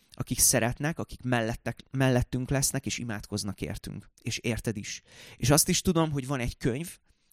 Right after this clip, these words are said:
a Biblia, ami Isten szava, amely bátorít, erőt ad, és reményt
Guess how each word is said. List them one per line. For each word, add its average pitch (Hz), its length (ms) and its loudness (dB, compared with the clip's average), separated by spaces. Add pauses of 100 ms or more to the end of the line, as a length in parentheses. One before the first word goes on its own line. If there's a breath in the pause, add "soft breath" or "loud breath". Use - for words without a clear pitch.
a - 80 -2
Biblia, 127 580 4 (840)
ami 135 260 0
Isten 170 320 4
szava, 117 440 4 (420 loud breath)
amely 117 240 -2
bátorít, 135 800 -2 (160)
erőt 131 420 4
ad, 127 260 0 (400 soft breath)
és - 200 -4
reményt 120 680 0